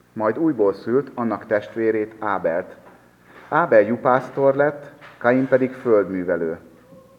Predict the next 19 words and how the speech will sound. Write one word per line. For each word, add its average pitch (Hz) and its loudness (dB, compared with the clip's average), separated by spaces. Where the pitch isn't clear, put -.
Egy 107 -4
idő 170 0
múlva 113 2
Kain 127 0
áldozatot 113 -2
vitt 101 -12
az 98 -2
Úrnak 101 -4
a - -10
föld 101 0
gyümölcséből. 87 -6
Ábel 127 2
is 95 -10
vitt 113 -6
az 107 -2
elsőszülött 104 2
bárányokból, 104 0
a 107 2
kövérjükből. 87 -4